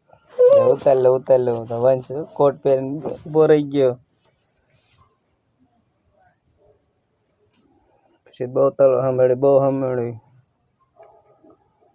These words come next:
"આ થોડોક ઉતાર લે," ડિપ્લેન કીધું, શોર્ટ વીડિયો. તો વંશને બધા જો, બધા જોવા ઊભા રહી ગયા છે. પછી તો બીજો ડાન્સ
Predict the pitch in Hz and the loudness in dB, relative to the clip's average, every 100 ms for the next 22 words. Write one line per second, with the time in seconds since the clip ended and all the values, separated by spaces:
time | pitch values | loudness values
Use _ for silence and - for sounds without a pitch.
0 | _ _ _ _ _ _ _ _ _ _ | _ _ _ _ _ _ _ _ _ _
1 | - 123 123 127 131 135 143 143 143 135 | -14 -8 -2 0 0 -4 -4 -2 -2 -4
2 | 135 131 120 120 123 113 127 120 123 117 | -4 -4 -4 -4 -4 -2 0 0 -2 -8
3 | 113 107 104 - - - - - - - | -8 -8 -10 -18 -20 -20 -20 -20 -20 -20
4 | - _ - 117 123 123 123 123 123 123 | -20 _ -14 -6 -6 -6 -6 -4 -2 -2
5 | 135 135 135 123 131 131 131 135 135 135 | -4 -2 0 2 4 4 2 2 0 0
6 | 131 131 135 139 - - - - _ - | -2 0 0 -2 -6 -20 -20 -20 _ -20
7 | - - - - - - _ _ _ _ | -20 -20 -20 -20 -20 -20 _ _ _ _
8 | _ _ _ _ _ _ _ _ - - | _ _ _ _ _ _ _ _ -20 -20
9 | - - - - - - - _ _ _ | -20 -20 -20 -20 -20 -20 -20 _ _ _
10 | _ _ _ _ - 127 127 123 127 127 | _ _ _ _ -8 -6 -6 -6 -6 -8
11 | 135 135 139 131 127 131 - | -10 -4 -2 0 0 -2 -10